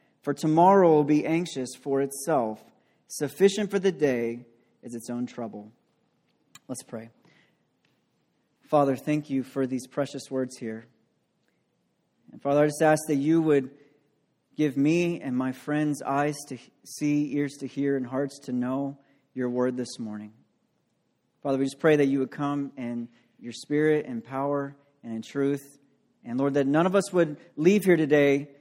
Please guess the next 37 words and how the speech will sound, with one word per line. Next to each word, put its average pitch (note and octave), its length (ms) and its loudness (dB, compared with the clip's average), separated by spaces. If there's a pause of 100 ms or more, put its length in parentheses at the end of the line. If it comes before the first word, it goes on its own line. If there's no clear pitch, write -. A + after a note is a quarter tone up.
(140)
uh, C3 220 -4
the C3 100 -4
same E3 320 0
as C#3 100 -2
when C#3+ 100 0
we C#3+ 80 2
walked C#3+ 360 0
in, C#3+ 160 0
but C3 140 -2
that C3+ 120 0
we C#3+ 160 0
would C#3 200 -2
all D3 300 0
be C#3+ 180 -2
a C3+ 40 -2
little D3 260 -4
closer B2+ 600 -8 (380)
to B2+ 80 -10
looking C3 260 -6
like C3 160 -6
Jesus. G#2+ 600 -16 (640)
And A2 80 -14
we A2 60 -10
pray B2 180 -2
this B2 180 -6
in A#2+ 80 -8
his C#3 200 -2
name. A2 340 -4 (240)
Amen. A#2 440 -2 (400)
You E3 80 -2
can F3+ 100 2
go F3 60 10
ahead D#3 100 6
and D3+ 80 2
have D3 100 0
a C3 60 -8
seat. B2+ 420 -8